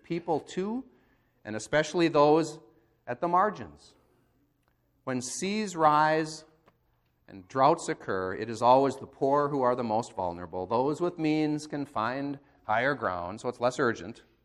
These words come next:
for us. We are called to be their advocates, those people and those life forms.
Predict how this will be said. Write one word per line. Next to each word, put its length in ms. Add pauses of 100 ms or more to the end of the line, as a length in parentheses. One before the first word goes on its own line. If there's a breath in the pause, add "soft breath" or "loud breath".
(140)
for 220
us. 340 (1200)
We 380
are 160
called 480
to 80
be 300
their 280
advocates, 840 (440)
those 240
people 540 (720)
and 160
those 260
life 260
forms. 600